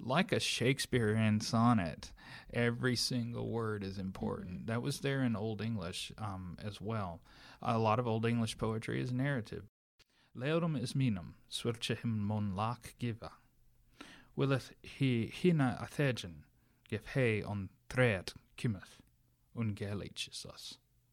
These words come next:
Speaker 1: So, to my people, it's as if someone gives them, um, a sacrifice or a gift or a battle. That word is really hard to translate, lach. Um, "They will consume him if he comes into the troop."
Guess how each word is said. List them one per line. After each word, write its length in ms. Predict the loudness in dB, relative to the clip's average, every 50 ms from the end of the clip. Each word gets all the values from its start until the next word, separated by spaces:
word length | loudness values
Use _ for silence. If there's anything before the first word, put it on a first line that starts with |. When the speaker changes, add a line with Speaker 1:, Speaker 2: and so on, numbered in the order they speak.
| _ _ _ _ _ _ _ -20 -20 -20 -20 _ _
Speaker 1:
So, 600 | -6 -2 2 2 2 4 2 2 0 -2 -4 -8 -10
to 80 | -6 -2
my 160 | 0 0 0
people, 340 | 0 0 -2 0 0 -2 -2
it's 180 | -2 -2 -2 -2
as 200 | -2 -2 -2 -2
if 100 | -2 0
someone 300 | 2 4 6 6 6 6
gives 320 | 4 2 0 0 -2 -2
them, 340 | -2 -2 0 0 0 -2 -2
um, 300 | -4 -4 -6 -8 -8 -10 -14 -14 -10
a 100 | -8 -8
sacrifice 1000 | -6 -6 -6 -6 -6 -8 -8 -8 -10 -10 -10 -10 -12 -12 -12 -12 -12 -12 -14 -14 -18 _ _ _ _ -10
or 300 | -8 -6 -6 -6 -8 -8
a 120 | -6 -6
gift 640 | -6 -4 -4 -4 -4 -4 -4 -6 -10 -16 -18 -20 -20 _ -10
or 260 | -6 -4 -4 -4 -4 -6 -8
a 40 |
battle. 440 | -4 -2 -2 0 0 -2 -4 -6 -6 -6
That 140 | -4 -4 -2
word 220 | -2 -2 -2 -2
is 60 | 0
really 200 | 0 -2 -2 -2
hard 240 | -4 -4 -4 -4 -4 -6
to 80 | -8
translate, 520 | -8 -8 -6 -4 -4 -4 -6 -8 -10 -10 -10
lach. 320 | -10 -10 -10 -10 -12 -16 -18 -20 -20 -20 -20 _ -20 -20 -20 -20 -20 -20 -20 -20 -14 -6 -2
Um, 420 | 0 2 2 2 0 -2 -6 -8 -12 -18 -20 -16 -8 -4
"They 280 | 0 2 6 6 6 6
will 220 | 6 4 2 0
consume 640 | 0 0 0 0 2 0 0 2 2 4 4 4 2
him 440 | 0 -2 -4 -4 -4 -4 -6 -8 -8 -10 -16 _ _ _ _ _ -14 _
if 160 | -10 -8 -6 -4
he 240 | -2 -2 -2 -4 -8 -14 -10
comes 340 | -4 -2 0 0 0 -2 -2
into 240 | -2 -4 -4 -4 -6
the 120 | -8 -8
troop." 440 | -8 -6 -4 -4 -4 -4 -6 -10 -14